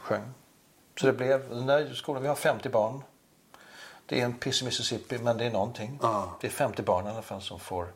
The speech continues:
Speaker 2: Ja.
Speaker 1: ett liv. De hade inte fått det annars. Det är en skola. Och där nere vet man också att förutsättningen för ett liv är utbildning.
Speaker 2: Ja.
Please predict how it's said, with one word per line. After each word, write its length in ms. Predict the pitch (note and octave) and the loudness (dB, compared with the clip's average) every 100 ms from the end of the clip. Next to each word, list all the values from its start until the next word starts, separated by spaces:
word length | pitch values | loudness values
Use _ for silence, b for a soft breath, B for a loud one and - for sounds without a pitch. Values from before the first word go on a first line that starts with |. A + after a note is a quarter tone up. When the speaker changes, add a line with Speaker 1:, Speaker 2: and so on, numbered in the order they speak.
| - | -4
Speaker 2:
Ja. 160 | G#2+ F#2+ F2 B B B | -2 -2 -6 B B B
Speaker 1:
ett 160 | B2 | 2
liv. 300 | C3+ G3 G#2+ E2+ E2+ D2+ - - | 6 6 4 -4 -6 -8 -10 -8
De 140 | A2 | -2
hade 160 | A#2 C3 | 0 0
inte 140 | A#2 | -4
fått 200 | - B2 | -6 -4
det 120 | G#2+ | -4
annars. 200 | D2+ D2 | -6 -6
Det 60 | A2+ | -6
är 40 | |
en 40 | G#2 | -2
skola. 500 | - A#2 G2 A2+ B2+ - B B B B B | 0 2 2 2 0 -10 B B B B B
Och 120 | A#2+ | 4
där 160 | G#2+ A2+ | 8 8
nere 200 | C3+ A#2 | 6 0
vet 280 | A2+ C#3 - | 2 2 4
man 120 | C3+ | 4
också 320 | A2 - - - - - | 4 4 0 0 -8 0
att 280 | G#2+ - - _ _ - | 0 0 -16 _ _ -8
förutsättningen 840 | - C3+ G2+ - D3+ - - G#2+ | 4 6 6 2 -2 -2 -8 -8
för 380 | - - F#2 - | -2 0 2 0
ett 80 | - | -4
liv 480 | G2+ D#3+ E2+ - - - _ | -6 -4 -8 -10 -14 -18 _
är 220 | - E2+ E2 | -2 0 0
utbildning. 800 | F2 F#2 - G#2 G2+ D#2 B1+ - | -6 -8 -6 -6 -8 -10 -12 -2
Speaker 2:
Ja. 260 | A#2 G2+ | 0 0